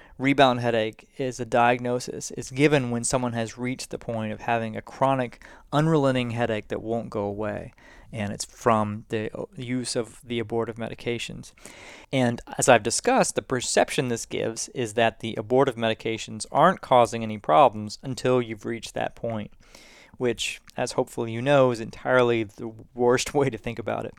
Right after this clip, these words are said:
The more helpful way to think about it is that each dose of medication we take to try to, uh,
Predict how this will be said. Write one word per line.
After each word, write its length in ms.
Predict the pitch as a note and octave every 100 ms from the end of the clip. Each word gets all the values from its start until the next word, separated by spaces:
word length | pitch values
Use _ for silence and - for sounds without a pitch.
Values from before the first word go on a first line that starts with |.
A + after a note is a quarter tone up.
| -
The 400 | B2 C3 B2 A#2+ B2
more 260 | C3 C3+
helpful 400 | A#2+ G#3 - D3
way 140 | C#3 C3+
to 60 |
think 200 | B2 B2
about 260 | G#2+ G2+ G2
it 140 | A2+ -
is 220 | A#2+ G2+
that 200 | G#2 G#2+
each 280 | B2+ D#3+ -
dose 260 | C3 A#2 -
of 100 | G#2
medication 640 | G#2+ G#2 - G#2+ - A2
we 120 | G#2 G2+
take 420 | F#3+ F3+ C3 -
to 360 | - G#2+ G#2+ G#2+
try 280 | - A2
to, 220 | G#2+ G#2
uh, 100 | G#2+